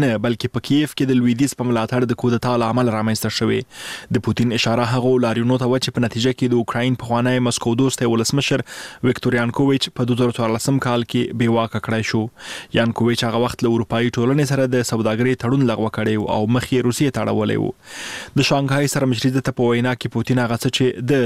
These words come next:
د لویدیځ لخوا له ناټو سره د اوکراین د یو ځای کولو هڅې وبللې، د روسیې امنیت ته مستقیم ګواښ یاد کړ. ناټو په کراتو دا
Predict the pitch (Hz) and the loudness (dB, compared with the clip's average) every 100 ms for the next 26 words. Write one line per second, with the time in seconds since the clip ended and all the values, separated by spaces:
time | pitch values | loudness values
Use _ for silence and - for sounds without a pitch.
0 | 113 113 113 120 120 117 120 120 117 113 | 2 2 2 2 0 0 0 0 2 0
1 | 110 127 131 120 117 117 113 120 123 131 | 0 0 0 0 2 2 2 0 2 4
2 | 123 110 110 113 117 117 113 110 - 139 | 2 2 0 -2 0 2 2 0 2 2
3 | 135 120 117 117 - - - - - 117 | 2 0 2 0 -4 -20 -20 -10 0 0
4 | 110 139 139 123 117 127 127 120 113 - | 2 2 0 0 2 0 0 0 0 -2
5 | 110 117 117 120 110 - 117 110 - 110 | 0 2 4 4 0 0 -2 -2 -4 -4
6 | 107 - - - - 113 110 113 - 104 | -6 -14 -18 -10 0 0 2 0 -2 -2
7 | 113 135 135 127 | 2 0 0 -2